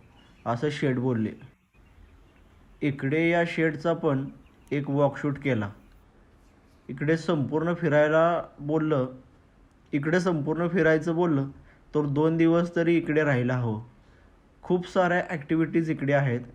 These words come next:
लोणावळ्यामध्ये जाऊन जर आपण बुवाची मिसळ खाल्ली नाही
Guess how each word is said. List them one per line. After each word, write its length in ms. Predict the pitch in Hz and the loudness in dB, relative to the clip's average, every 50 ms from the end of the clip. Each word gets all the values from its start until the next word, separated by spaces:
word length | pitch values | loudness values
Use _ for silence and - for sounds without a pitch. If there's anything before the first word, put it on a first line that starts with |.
| - - | -10 -4
लोणावळ्यामध्ये 720 | 135 143 156 151 147 151 160 165 170 175 175 170 175 175 | 0 2 2 2 2 2 0 0 0 0 -2 0 0 0
जाऊन 460 | 165 160 165 156 151 156 156 143 127 123 123 - - - - - - - _ - - - - | 2 2 2 2 2 0 0 -2 -2 -4 -6 -10 -18 -20 -20 -20 -20 -20 _ -20 -20 -14 -6
जर 160 | 123 147 143 | -4 -2 0
आपण 520 | 139 139 135 139 - 160 151 135 120 120 131 - - - - - _ _ _ - | 2 0 0 0 0 0 2 2 0 -2 -4 -6 -12 -18 -20 -20 _ _ _ -6
बुवाची 460 | 139 139 147 160 165 165 165 185 180 | -2 -2 0 0 0 0 -2 -2 -2
मिसळ 440 | 180 180 170 156 - 165 165 165 160 160 | 0 0 -2 0 0 0 2 2 0 0
खाल्ली 280 | - 160 139 135 135 147 | 0 0 2 2 2 2
नाही 420 | 147 143 135 123 123 120 107 113 | 2 2 2 0 0 -2 -4 -6